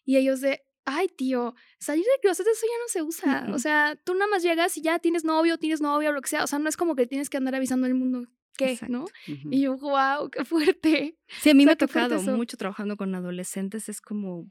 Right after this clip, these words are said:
Speaker 2: pues ya, ¿no? Y, y yo ya no hago esa pregunta de, "¿Y entonces tú?". O sea, como para
Speaker 1: ¿Tú
Speaker 2: empezar,
Speaker 1: qué?
Speaker 2: porque ¿qué me importa? <laughs> ¿No?
Speaker 1: <laughs> Sí,
Speaker 2: Segundo,
Speaker 1: sí,
Speaker 3: Sí,
Speaker 1: sí.
Speaker 3: sí, sí.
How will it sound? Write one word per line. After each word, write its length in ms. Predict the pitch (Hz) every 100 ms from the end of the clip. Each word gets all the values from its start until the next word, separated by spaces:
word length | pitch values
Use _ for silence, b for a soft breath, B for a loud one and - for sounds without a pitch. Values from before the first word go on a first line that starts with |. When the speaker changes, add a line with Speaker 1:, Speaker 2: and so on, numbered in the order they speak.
| _
Speaker 2:
pues 140 | 185
ya, 280 | 233 311 - -
¿no? 200 | 214 320 B B B B
Y, 280 | - 254 -
y 140 | 254 220
yo 100 | 277
ya 120 | 302
no 100 | 277
hago 140 | 262
esa 160 | 262 226
pregunta 400 | 202 202 202 233
de, 80 | 208
"¿Y 80 | 196
entonces 240 | 185 208
tú?". 120 | 220 -
O 60 | 214
sea, 120 | -
como 300 | 190 190 185
para 160 | - 202
Speaker 1:
¿Tú 60 |
Speaker 2:
empezar, 180 | 247 285
Speaker 1:
qué? 40 | 277
Speaker 2:
porque 220 | 302 202
¿qué 100 | 196
me 80 | 185
importa? 440 | 190 247 247 -
<laughs> 60 | 233
¿No? 100 | 214
Speaker 1:
<laughs> 140 | 214
Sí, 260 | 208 226 233
Speaker 2:
Segundo, 100 | 269
Speaker 1:
sí, 120 | -
Speaker 3:
Sí, 100 | 180
Speaker 1:
sí. 140 | -
Speaker 3:
sí, 20 | 370
sí. 260 | 165 160